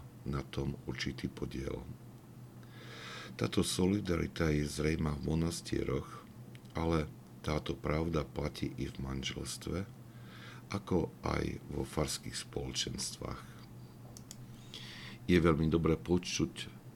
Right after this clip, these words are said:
toto poučenie, pretože v súčasnosti stále viac prevláda individualistické chápanie viery,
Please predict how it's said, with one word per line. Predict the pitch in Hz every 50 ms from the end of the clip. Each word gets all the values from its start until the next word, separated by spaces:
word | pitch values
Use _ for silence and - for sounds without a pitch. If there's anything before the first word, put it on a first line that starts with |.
| - -
toto | - 80 - - 76
poučenie, | - - 78 78 82 82 82 - - - 71 65 71 69 69 69 -
pretože | - 69 69 65 - - 71 - 78 71
v | -
súčasnosti | - - - 87 92 - - - - - - - - - - - - - - 85
stále | - - - - 85 82 82 82 78
viac | - 67 65 67 65 - - -
prevláda | - - 71 73 69 71 71 69 65 67 71 64 62 - - - - -
individualistické | 82 82 82 80 76 - 85 73 62 80 78 73 76 78 73 - - - - - - - - - 64 - -
chápanie | - 71 69 - - 71 67 67 69 65
viery, | 62 65 69 71 73 69 78 82 95